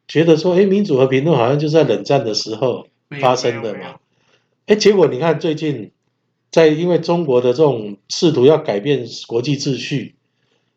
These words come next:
Speaker 1: 然后对于这个现有国际秩序提出挑战，踩到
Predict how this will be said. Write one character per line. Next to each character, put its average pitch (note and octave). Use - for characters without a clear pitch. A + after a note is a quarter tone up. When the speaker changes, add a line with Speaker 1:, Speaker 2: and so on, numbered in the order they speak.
Speaker 1:
然 A2+
后 C3
对 C#3
于 A#2
这 C3+
个 G#2+
现 D#3
有 A2+
国 A2+
际 C#3
秩 C#3
序 C3
提 A2
出 C3+
挑 -
战， -
踩 G#2
到 C#3